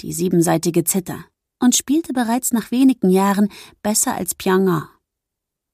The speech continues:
Zu meinem fünfzehnten Geburtstag bekam ich von Mutter eine kleine weiße Jadeflöte, die ich stets in einem Seidenbeutel um die Hüfte trug. Sie war mein liebstes Instrument. Ihr Klang war so rein,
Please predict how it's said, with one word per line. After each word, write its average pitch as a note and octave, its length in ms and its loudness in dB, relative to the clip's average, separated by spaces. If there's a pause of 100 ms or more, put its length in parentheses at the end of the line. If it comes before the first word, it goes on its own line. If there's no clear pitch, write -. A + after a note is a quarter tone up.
(180)
Zu B3+ 140 2
meinem C4 220 6
fünfzehnten D4+ 580 -2
Geburtstag A#3+ 560 -2 (340)
bekam - 360 -4
ich A#3+ 120 -2
von G#3 140 0
Mutter A#3+ 340 -2
eine F#3+ 200 -6
kleine A3+ 540 -2
weiße G#3+ 280 -4
Jadeflöte, G3 840 -2 (340)
die - 100 -14
ich - 100 -6
stets F#3+ 320 -2
in - 100 -4
einem E3 220 2
Seidenbeutel E3+ 680 0
um E3 160 -2
die D#3+ 160 -2
Hüfte F#3 260 -6
trug. - 360 -12 (640)
Sie F#3+ 240 -2
war F#3+ 100 4
mein E3 160 6
liebstes F3 420 2
Instrument. C#3+ 640 -6 (640)
Ihr A#3+ 160 -4
Klang A#3+ 400 -2
war A#3 140 0
so B3+ 220 0
rein, A3 420 0